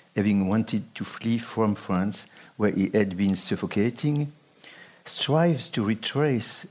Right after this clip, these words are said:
the history of an exile that was at the same time personal and collective. Mad people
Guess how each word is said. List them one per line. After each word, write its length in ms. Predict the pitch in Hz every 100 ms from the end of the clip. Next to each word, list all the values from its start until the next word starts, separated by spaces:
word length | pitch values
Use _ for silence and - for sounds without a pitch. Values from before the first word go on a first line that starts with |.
| -
the 200 | 127 110 -
history 560 | 127 151 - 139 120 120
of 100 | 104
an 140 | 101
exile 540 | 87 90 90 87 98 113 - - -
that 240 | 131 127
was 180 | 156 143 127
at 60 | 107
the 100 | 120
same 260 | - 123 120
time 400 | - 98 98 - -
personal 640 | 123 113 - 98 95 98 - -
and 180 | 113 110
collective. 720 | 101 92 - - 82 - 104 _ - - - -
Mad 380 | 92 110 117 120
people 480 | - 120 139 143 175